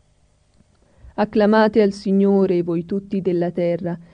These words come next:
servite il Signore nella gioia, presentatevi a Lui con esultanza.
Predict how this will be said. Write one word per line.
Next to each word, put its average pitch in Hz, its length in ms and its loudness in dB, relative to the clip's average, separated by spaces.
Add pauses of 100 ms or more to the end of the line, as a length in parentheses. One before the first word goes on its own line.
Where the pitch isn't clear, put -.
servite 233 580 -2
il 220 120 -2
Signore 220 580 0
nella 208 340 0
gioia, 170 520 -2 (260)
presentatevi 185 1000 0
a 165 60 0
Lui 196 380 -2
con 196 180 -2
esultanza. 180 960 -6